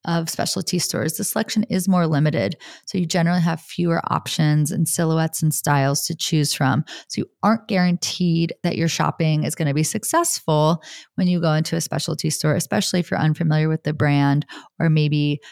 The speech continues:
something that you thought you would wanna buy didn't quite work for you. You may not have three other options to choose from. If your specialty store is a popular chain,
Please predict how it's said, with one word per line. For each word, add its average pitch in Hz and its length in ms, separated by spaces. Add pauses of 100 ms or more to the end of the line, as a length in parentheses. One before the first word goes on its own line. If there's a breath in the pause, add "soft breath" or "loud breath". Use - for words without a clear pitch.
something 156 400
that 151 140
you 165 100
thought 208 340
you 113 100
would 185 120
wanna 180 220
buy 175 280
didn't 160 280
quite - 280
work 160 240
for 160 220
you. 147 120
You 156 220
may 160 220
not 160 240
have 156 320
three 143 260
other 139 260
options - 460
to - 140
choose - 360
from. - 440 (880 loud breath)
If 196 220
your 214 80
specialty 175 560
store 156 400
is 156 160
a 165 60
popular 208 560
chain, 160 680